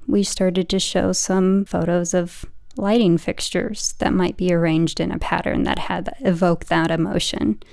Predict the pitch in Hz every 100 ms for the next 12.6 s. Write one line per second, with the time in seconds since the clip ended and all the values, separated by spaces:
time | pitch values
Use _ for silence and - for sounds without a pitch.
0 | - - - - 214 - - 262 220 180
1 | - 185 - 185 180 170 165 160 - 170
2 | 175 175 165 - 175 160 156 - - -
3 | - - - - - 220 - 208 180 175
4 | 170 - - - 196 196 190 175 165 -
5 | 175 165 - 165 160 - - - - -
6 | 165 - - 151 - 190 180 170 170 151
7 | - - - - - 175 170 160 160 170
8 | 170 160 175 - - _ - - - -
9 | - - - 180 - 240 277 254 190 190
10 | 185 180 175 - - - - 208 - 208
11 | 208 196 180 - 180 180 185 175 160 -
12 | 170 - - - 196 -